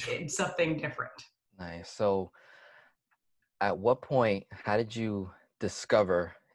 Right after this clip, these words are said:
Speaker 2: infinite banking, right? What's your best explanation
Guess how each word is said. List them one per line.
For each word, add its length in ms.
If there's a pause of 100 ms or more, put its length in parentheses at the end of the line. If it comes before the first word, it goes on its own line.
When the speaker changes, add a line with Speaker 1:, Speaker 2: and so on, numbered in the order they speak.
Speaker 2:
infinite 420
banking, 500 (240)
right? 320 (880)
What's 360
your 100
best 520 (100)
explanation 1040